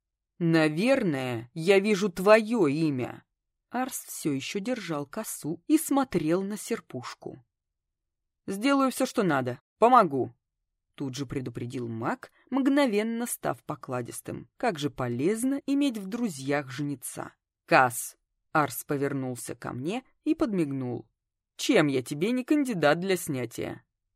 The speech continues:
Я растерянно захлопала ресницами. Его-то я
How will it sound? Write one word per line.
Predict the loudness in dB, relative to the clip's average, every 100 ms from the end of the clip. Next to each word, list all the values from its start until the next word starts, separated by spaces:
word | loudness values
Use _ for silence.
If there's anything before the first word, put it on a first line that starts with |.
| _ _ _ _ _ _ -10
Я | -4 -2
растерянно | -2 -6 -4 -2 -2 -4 -6
захлопала | -6 -8 -8 -8 -4 -4 -4
ресницами. | -6 -6 -4 -2 -4 -12 -12 -12 -14 _ _ -10
Его-то | -6 2 2 2 0 0 -2
я | -4 -4 -6 -10